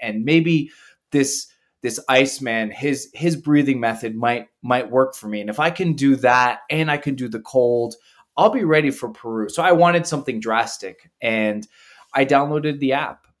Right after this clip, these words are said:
And, um, at the time you had to pay for the app, and it was pretty basic. They just had Wim Hof in a video saying, "Breathe in, breathe out, like, let it go, faster, move the air," you know, and all his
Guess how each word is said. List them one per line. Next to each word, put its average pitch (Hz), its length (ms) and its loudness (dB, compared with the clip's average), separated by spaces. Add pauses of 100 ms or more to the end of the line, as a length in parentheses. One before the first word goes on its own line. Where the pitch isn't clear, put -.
And, 107 520 -4
um, 107 460 -2
at 117 140 -8
the 113 80 -8
time 117 280 -6
you 110 80 -6
had 113 160 -6
to - 80 -16
pay 113 240 -6
for 117 160 -8
the 104 140 -4
app, 113 340 -2
and 107 100 -8
it 101 60 -10
was 98 160 -12
pretty 123 280 -6
basic. 107 600 -6
They 113 120 -6
just 110 220 -8
had 110 280 0 (460)
Wim 120 280 -4
Hof 117 360 0
in 113 100 -6
a 107 40 -4
video 117 340 -2
saying, 113 300 -4
"Breathe 180 380 -2
in, 220 480 2
breathe 180 360 2
out, 208 520 8
like, 120 200 2
let 147 240 4
it 202 140 4
go, 208 680 6
faster, 185 840 4
move 226 380 0
the 233 180 -2
air," 214 400 4
you 143 120 2
know, 135 160 0
and 120 80 -4
all 139 260 4
his 123 360 -4